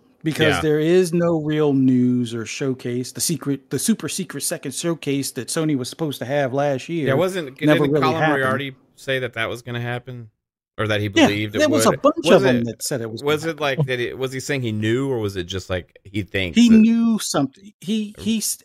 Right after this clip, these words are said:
Speaker 1: uh, I remember
Speaker 2: I don't remember
Speaker 1: seeing
Speaker 2: what
Speaker 1: a
Speaker 2: he
Speaker 1: clip
Speaker 2: said.
Speaker 1: where he said he knew that they were working, that there were some things that they were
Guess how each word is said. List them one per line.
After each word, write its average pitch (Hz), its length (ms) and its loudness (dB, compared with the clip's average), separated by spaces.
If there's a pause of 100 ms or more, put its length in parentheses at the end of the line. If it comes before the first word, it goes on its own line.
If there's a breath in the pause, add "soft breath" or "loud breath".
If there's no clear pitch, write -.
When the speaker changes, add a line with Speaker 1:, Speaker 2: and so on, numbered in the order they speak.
Speaker 1:
uh, 180 100 -4 (220)
I 196 60 0
remember 226 200 2
Speaker 2:
I - 60 4
don't - 140 4 (100)
remember - 140 -2
Speaker 1:
seeing - 120 0
Speaker 2:
what 175 100 4
Speaker 1:
a - 40 2
Speaker 2:
he 110 40 -4
Speaker 1:
clip 160 180 -2
Speaker 2:
said. 196 100 0
Speaker 1:
where 151 80 0
he 156 60 -2
said 170 200 -2
he 160 120 -2
knew 156 680 2 (400)
that 151 140 -2
they 160 160 4
were 139 280 0
working, 143 400 -4
that 147 160 -2
there 151 140 2
were 143 160 2
some 151 320 -2
things 143 260 0
that 123 120 -8
they 139 140 -2
were 127 360 -4